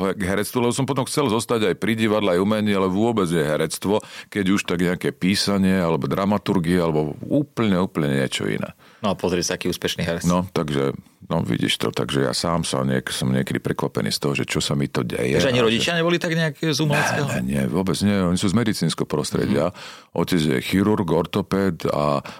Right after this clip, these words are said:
Speaker 1: mamina tiež, e, laborantka, bola dlhá na výskume a takto, takže
Speaker 2: Takže ty, keď sa
Speaker 1: úplne inak.
Speaker 2: učíš texty pre, ohľadom nemocnice, tak veľa vieš toho.
Speaker 1: Ale takto áno, v tomto prostredí, akože
Speaker 2: Hej.
Speaker 1: tým, že som vyrastal, takže mi je blízke a sa pohybujeme,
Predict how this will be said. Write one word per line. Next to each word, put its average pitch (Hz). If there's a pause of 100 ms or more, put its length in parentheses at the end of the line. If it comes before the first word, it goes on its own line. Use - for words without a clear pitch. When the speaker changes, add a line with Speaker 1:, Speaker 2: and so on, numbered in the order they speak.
(120)
Speaker 1:
mamina 78
tiež, 71
e, 60
laborantka, 80
bola 67
dlhá 69
na 64
výskume 71
a -
takto, -
takže 64 (160)
Speaker 2:
Takže 127
ty, -
keď 160
sa 139
Speaker 1:
úplne 151
inak. 143
Speaker 2:
učíš 131
texty -
pre, - (360)
ohľadom 107
nemocnice, 110
tak 92
veľa 92
vieš 82
toho. 95 (1040)
Speaker 1:
Ale 175
takto 226
áno, 208
v 82
tomto 170
prostredí, 156
akože 147
Speaker 2:
Hej. -
Speaker 1:
tým, 156
že 143
som 143
vyrastal, 131
takže 110
mi 110
je 107
blízke 95
a 101
sa 87
pohybujeme, 117